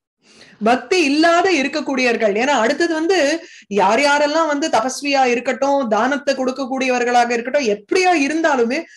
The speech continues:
அந்த பகவத் பக்திங்கிறது இல்லைன்னா அது ரொம்ப வரட்டுன்னு போயிடும், ட்ரையா இருக்கும்.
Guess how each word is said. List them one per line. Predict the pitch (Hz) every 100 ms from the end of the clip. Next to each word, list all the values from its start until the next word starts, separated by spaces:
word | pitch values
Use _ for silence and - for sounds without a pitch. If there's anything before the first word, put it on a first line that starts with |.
| -
அந்த | 208 233 202
பகவத் | 185 285 359 254
பக்திங்கிறது | 254 262 359 392 392 330 262
இல்லைன்னா | 240 302 320 311 330
அது | 233
ரொம்ப | 226 302 339
வரட்டுன்னு | 220 254 - _ 330 320
போயிடும், | 247 254 294 196
ட்ரையா | 196 226 247 254
இருக்கும். | 185 180 -